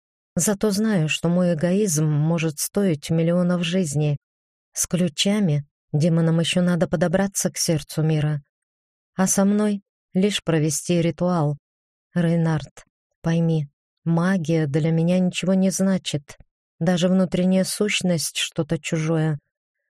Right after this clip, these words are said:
Я хочу спокойной жизни, в которой могу решать за себя сама, не оглядываться, не бояться, не ждать одобрения тайного покровителя». «Что?»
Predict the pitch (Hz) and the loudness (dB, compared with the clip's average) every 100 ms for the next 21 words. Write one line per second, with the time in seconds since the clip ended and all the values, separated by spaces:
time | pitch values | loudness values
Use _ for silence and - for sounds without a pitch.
0 | _ _ 160 165 190 190 - 180 - - | _ _ -2 0 0 0 -2 -4 -2 -2
1 | 190 - 180 - 196 185 185 175 170 202 | -2 -4 -8 -2 0 2 2 0 -2 0
2 | 180 143 151 143 160 156 170 165 170 170 | 0 0 -2 -2 -4 -2 0 0 0 0
3 | 165 160 180 175 151 165 - 160 175 165 | 0 -2 -2 -2 0 -2 -2 -2 -2 -2
4 | 180 185 196 156 156 160 160 190 208 170 | -2 0 0 0 0 0 0 0 0 0
5 | 143 143 - 147 165 165 196 220 196 143 | -2 -2 -2 -2 0 0 0 0 0 -2
6 | - 131 143 _ _ _ 156 165 151 147 | -4 -2 -4 _ _ _ -2 0 0 0
7 | 208 - 196 190 170 185 165 151 - 165 | -2 -2 0 0 0 0 0 -2 0 0
8 | 151 151 147 147 147 170 175 165 - 139 | 2 0 -2 -4 -4 -2 -2 -2 -2 -2
9 | 139 143 _ _ _ _ _ _ _ - | -2 -4 _ _ _ _ _ _ _ -12
10 | - - 147 139 175 | -10 0 2 2 0